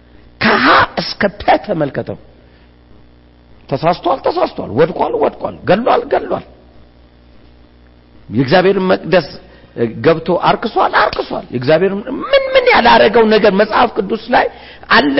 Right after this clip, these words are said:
የምትሏቸው ነገሮችን በሙሉ ያላረገው ንገረኝ። የሕጉ መተላለፍ ነው የምትለውን ነገር ተላልፎታል። ሁሉን አልካ-፣ የምትለውን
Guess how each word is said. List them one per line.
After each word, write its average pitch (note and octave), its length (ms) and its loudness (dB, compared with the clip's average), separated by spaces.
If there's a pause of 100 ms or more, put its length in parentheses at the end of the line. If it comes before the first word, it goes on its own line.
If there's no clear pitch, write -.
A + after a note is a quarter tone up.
የምትሏቸው G3+ 840 2
ነገሮችን F3+ 540 0
በሙሉ F#3 260 0
ያላረገው D#3+ 540 4
ንገረኝ። C#3+ 400 2 (540)
የሕጉ F3+ 600 2 (140)
መተላለፍ G3 720 2
ነው E3 180 2
የምትለውን D3 560 0
ነገር B2 240 2 (600)
ተላልፎታል። A#3 760 4
ሁሉን C4+ 340 2
አልካ-፣ F3+ 300 0 (360)
የምትለውን C4 540 2